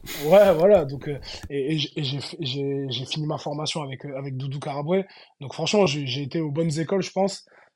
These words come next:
Et, euh, donc ouais, tu te sers de tout ça. Et, mais bien sûr que c'est toujours bien de travailler dans une bonne ambiance.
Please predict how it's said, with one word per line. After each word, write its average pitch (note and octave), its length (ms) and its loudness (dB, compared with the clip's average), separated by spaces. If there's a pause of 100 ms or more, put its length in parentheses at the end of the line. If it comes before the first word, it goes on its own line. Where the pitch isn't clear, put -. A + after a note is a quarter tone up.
(100)
Et, B2+ 440 -10
euh, B2+ 280 -10
donc C3+ 180 -8
ouais, G#3 140 4
tu - 140 -8
te - 40 -8
sers C#3+ 180 -4
de C#3 100 -4
tout - 120 -10
ça. G3+ 360 2 (120)
Et, B2+ 400 -12
mais C3+ 120 -8
bien D#3+ 160 2
sûr - 140 0
que - 60 -4
c'est C#3 100 -4
toujours E3 220 -2
bien F3+ 120 2
de - 40 -2
travailler D3+ 260 -2
dans C#3+ 120 -6
une C3+ 160 -8
bonne C#3 140 -8
ambiance. D3 340 -8